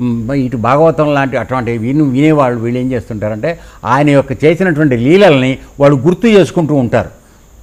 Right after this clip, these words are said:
ఆ కృష్ణుడు అలా ఆడాడు వాళ్ళతో రాసలీల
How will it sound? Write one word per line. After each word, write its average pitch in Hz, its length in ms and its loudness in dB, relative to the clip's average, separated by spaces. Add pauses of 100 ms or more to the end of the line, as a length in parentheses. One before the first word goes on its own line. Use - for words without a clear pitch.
(800)
ఆ 98 60 -4
కృష్ణుడు 139 400 0
అలా 139 260 2
ఆడాడు 135 340 2
వాళ్ళతో 117 400 0 (720)
రాసలీల 123 560 0